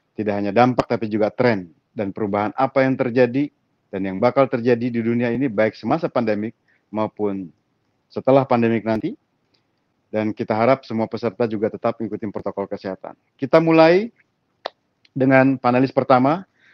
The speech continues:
setelah itu panelis kedua akan saya ajak dari Paris. Jadi Mbak Mer-, Mbak Marji, eh, selaku Pemret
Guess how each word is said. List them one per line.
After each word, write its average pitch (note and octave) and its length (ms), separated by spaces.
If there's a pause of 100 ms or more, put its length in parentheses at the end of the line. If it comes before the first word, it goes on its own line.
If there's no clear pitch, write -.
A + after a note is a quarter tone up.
(140)
setelah A2+ 320
itu C3 560
panelis A2+ 320
kedua A#2 480 (2750)
akan A2 340
saya A2 560
ajak A2+ 320
dari G#2+ 220
Paris. C#3+ 500 (540)
Jadi A2+ 360
Mbak G#2+ 200
Mer-, A2 320 (100)
Mbak A2+ 180
Marji, C#3+ 320 (300)
eh, A2+ 380
selaku A#2 440
Pemret A#2+ 440